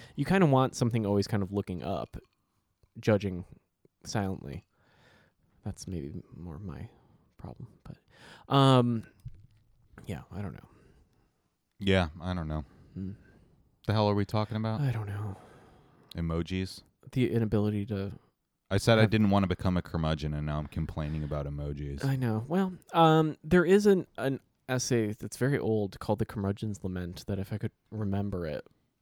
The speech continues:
Speaker 1: I would speak on it. But
Speaker 2: <laughs> Well, I'm so happy you brought
Speaker 1: I
Speaker 2: it up.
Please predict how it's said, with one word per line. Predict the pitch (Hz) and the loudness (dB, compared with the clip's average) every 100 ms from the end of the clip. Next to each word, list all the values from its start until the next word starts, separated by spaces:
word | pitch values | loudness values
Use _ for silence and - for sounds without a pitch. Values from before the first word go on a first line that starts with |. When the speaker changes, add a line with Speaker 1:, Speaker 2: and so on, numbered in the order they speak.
| _ _ _ _ _ _ _ _ _ _ _ - | _ _ _ _ _ _ _ _ _ _ _ -12
Speaker 1:
I | 101 | -12
would | 90 | -10
speak | - 107 - | -6 -6 -6
on | 82 82 | -8 -10
it. | - _ _ _ - | -14 _ _ _ 2
But | 127 98 - - - - | 2 2 -4 -18 -20 -4
Speaker 2:
<laughs> | 139 - - - - - 110 101 | -4 -2 -6 -2 -4 -4 -10 0
Well, | 101 87 | 2 4
I'm | 85 | 2
so | - 92 | 0 0
happy | 87 90 85 | 2 -2 -2
you | 80 | 0
brought | 87 85 | 2 2
Speaker 1:
I | 80 | 0
Speaker 2:
it | 82 | 0
up. | 82 | -2